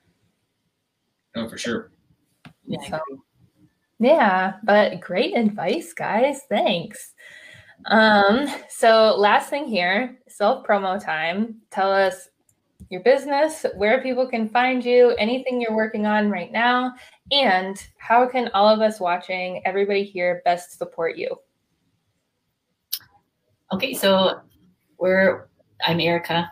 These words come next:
Speaker 2: and this is Joe. Wait, we're a White Wong P T. We're in Las Vegas. We have two lo-, two locations, one in the south, southwest portion. We're in CrossFit Culmination South. Um, it's,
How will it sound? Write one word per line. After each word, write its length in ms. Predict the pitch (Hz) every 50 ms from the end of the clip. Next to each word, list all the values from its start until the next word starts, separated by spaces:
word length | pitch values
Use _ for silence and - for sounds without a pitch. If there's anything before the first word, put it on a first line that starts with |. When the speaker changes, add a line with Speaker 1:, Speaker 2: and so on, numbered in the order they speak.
| - -
Speaker 2:
and 160 | 170 165 156
this 140 | 160 160 -
is 100 | 170 -
Joe. 280 | - 170 160 160 160 160 -
Wait, 200 | 170 165 - -
we're 180 | 165 165 170 170
a 200 | 170 170 160 - _
White 180 | - 185 180 185
Wong 220 | 196 190 185 202
P 180 | 196 - 240 247
T. 320 | 247 - 180 185 185 208
We're 180 | 190 180 180 175
in 160 | 175 175 175
Las 260 | 175 170 185 190 - _
Vegas. 460 | - 165 165 160 160 170 156 165 -
We 80 | - 170
have 140 | 165 - _
two 120 | 185 185
lo-, 160 | 185 180 - - _ _
two 140 | - 240 247
locations, 760 | 226 202 202 - 170 170 - - 165 165 165 165 - - _ _ - - - - _
one 120 | - 190 202
in 80 | 196
the 60 | 185
south, 240 | 185 - 175 170 - - - - - _ _
southwest 760 | - - 202 180 185 185 - 170 165 170 165 - - - _ _ _ _
portion. 400 | _ - 160 165 - 160 160 165
We're 120 | 165 170 170
in 220 | 165 165 165 165
CrossFit 460 | - - 165 165 - - - 165 -
Culmination 480 | - - 165 160 151 156 - - 151 147
South. 340 | - - 151 143 151 156 - _ _ _ _ _ - - - _ _ _ -
Um, 440 | - 147 143 147 139 147 147 143 - _ _
it's, 160 | 156 151 -